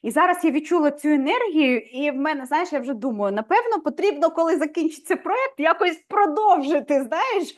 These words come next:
<laughs> в се-, в себе таке. А, потому що, тому що дійсно це класно. А, класно, коли йде така різна енергія у всіх дівчат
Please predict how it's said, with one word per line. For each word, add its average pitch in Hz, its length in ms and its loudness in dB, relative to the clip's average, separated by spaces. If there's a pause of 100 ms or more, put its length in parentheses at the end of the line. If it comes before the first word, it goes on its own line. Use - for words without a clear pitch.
<laughs> - 0 - (500)
в 330 100 -4 (140)
се-, 320 400 -4
в - 40 -20
себе 294 400 0
таке. 233 500 -4 (460)
А, 233 180 2
потому 269 320 0
що, 403 160 -2 (180)
тому 285 200 4
що 370 120 0
дійсно 349 380 0
це 320 200 -2
класно. 226 580 0 (360)
А, 214 180 4
класно, 370 460 2
коли 320 300 -2
йде 277 200 0
така 311 280 -2
різна 311 440 -2
енергія 208 600 -4
у 196 120 -6
всіх 220 340 -10 (120)
дівчат 202 560 -2